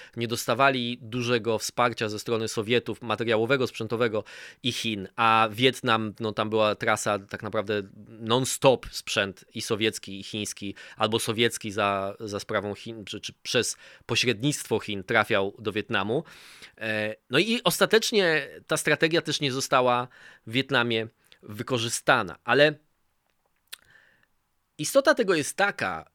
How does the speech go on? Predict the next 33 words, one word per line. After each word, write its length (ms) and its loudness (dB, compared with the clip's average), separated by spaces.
że 480 2
są 220 -2
tacy, 280 0
którzy 280 -8
powiedzą, 560 0
że 120 -4
to 100 -2
nie 160 2
była, 360 2
że 100 -8
to 120 -2
nie 100 -2
były 180 4
błędy 360 4
strategiczne, 800 -4
tylko 160 -4
że 120 -2
to 80 0
były 200 2
błędy 380 0
taktyczne, 600 -4
czyli 180 -8
innymi 240 -4
słowy 280 -2
można 300 -2
było 240 -2
cele 600 2
osiągnąć, 720 -2
używając 560 -2
innych 500 0
środków, 680 2
tak? 200 -16
E, 420 -4